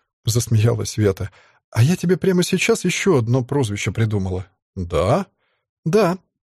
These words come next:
Эскейперчик". "Какой еще такой перчик?" "Даже и не знаю, какой". "Сейчас узнаешь".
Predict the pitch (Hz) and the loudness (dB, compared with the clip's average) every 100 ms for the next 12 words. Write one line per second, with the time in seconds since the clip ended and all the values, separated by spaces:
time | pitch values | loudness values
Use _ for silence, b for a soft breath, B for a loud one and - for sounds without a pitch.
0 | _ _ _ 170 - - 214 226 - 131 | _ _ _ -4 -4 -2 -2 0 0 0
1 | 117 - 160 - - _ _ _ _ _ | 0 -6 -8 -10 -16 _ _ _ _ _
2 | _ _ _ - 107 - 175 131 - 123 | _ _ _ -2 -2 0 0 0 -2 -2
3 | 110 - 135 - 117 90 - - _ _ | 0 0 0 0 -2 -2 -6 -14 _ _
4 | _ _ _ _ _ - 175 214 196 185 | _ _ _ _ _ -6 -2 0 2 0
5 | 180 170 190 139 127 143 135 127 - 123 | 0 0 -2 0 -2 -2 -4 -6 -2 -4
6 | 120 _ _ _ _ _ _ - - 101 | -4 _ _ _ _ _ _ -14 -8 -6
7 | 90 - 180 - 175 143 87 - - - | -2 0 0 -2 -4 -2 -4 -6 -14 -18
8 | - | -18